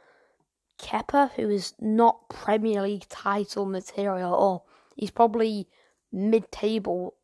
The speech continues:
uh, you know, Premier League at best. He's probably not even Premier League quality. He's probably just, like, good enough for the Spanish League now.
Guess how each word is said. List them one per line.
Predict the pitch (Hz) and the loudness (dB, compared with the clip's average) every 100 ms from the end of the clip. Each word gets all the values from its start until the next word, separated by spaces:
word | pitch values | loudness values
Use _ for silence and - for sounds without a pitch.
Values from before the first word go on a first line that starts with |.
| - | -12
uh, | - | -8
you | 208 | -6
know, | 185 | -6
Premier | 175 - 190 185 | -4 -2 -2 -4
League | 180 | -4
at | 185 - - | -4 -2 0
best. | 208 175 202 | 0 0 -8
He's | 202 - | -10 0
probably | 330 330 | 4 6
not | 302 | 4
even | 254 208 | 4 0
Premier | - 226 202 | -2 -2 -4
League | 185 | -8
quality. | - 247 226 - 226 _ _ _ | 4 6 6 0 -18 _ _ _
He's | - | -10
probably | - 262 240 | -4 -2 -2
just, | 202 202 | -4 -4
like, | - - - | -4 -4 -6
good | 202 196 | -4 -4
enough | 196 196 - | -4 -8 -10
for | |
the | - | -12
Spanish | - - 127 170 - | -8 -4 -4 -6 -8
League | 175 165 | -10 -8
now. | 175 | -12